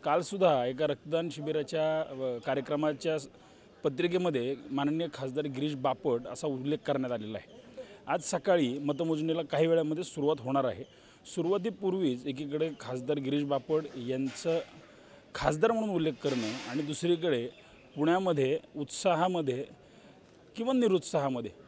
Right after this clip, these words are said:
झालेलं मतदान पाहून निकाल काय लागेल याच्या सगळ्यांची ओढ, या सगळ्या गोष्टींची ओढ पुणेकरांना नक्कीच जाणवणार आहे. आपण ठीक माझ्या मागे पाहू शकता, आपण कोरेगाव पार्कमध्ये आत्ता आहोत. कोरेगाव पार्कमध्ये जे strong room आहे, त्या strong रूमचं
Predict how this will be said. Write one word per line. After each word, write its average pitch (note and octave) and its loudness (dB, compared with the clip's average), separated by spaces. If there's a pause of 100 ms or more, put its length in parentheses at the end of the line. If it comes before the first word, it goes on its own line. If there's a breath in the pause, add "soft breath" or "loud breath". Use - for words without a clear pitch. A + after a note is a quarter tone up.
(140)
झालेलं D#3 0
मतदान D#3 0
पाहून D3 4 (440 loud breath)
निकाल D#3 4
काय G3+ 2
लागेल A2+ 0 (380)
याच्या C3 -6
सगळ्यांची D3+ -2 (120)
ओढ, D#3+ 8 (260)
या E3 6
सगळ्या G#3+ 2
गोष्टींची D#3 -2
ओढ C3+ 0 (580 loud breath)
पुणेकरांना D#3+ 4 (280)
नक्कीच C#3+ -2
जाणवणार B2+ 0
आहे. G2 -2 (400 loud breath)
आपण C#3+ -2
ठीक E3 -2
माझ्या D#3 0
मागे C#3+ 0
पाहू D3+ 0
शकता, C#3 -4
आपण D3 -2
कोरेगाव E3+ 0
पार्कमध्ये D3+ -4
आत्ता A#2+ -4
आहोत. B2 -2 (120)
कोरेगाव C#3+ 0
पार्कमध्ये C#3 -6
जे D3 -4
strong D3 -2
room E3 -2
आहे, A2 -4 (380 loud breath)
त्या D#3+ -4
strong D3+ 2
रूमचं E3 0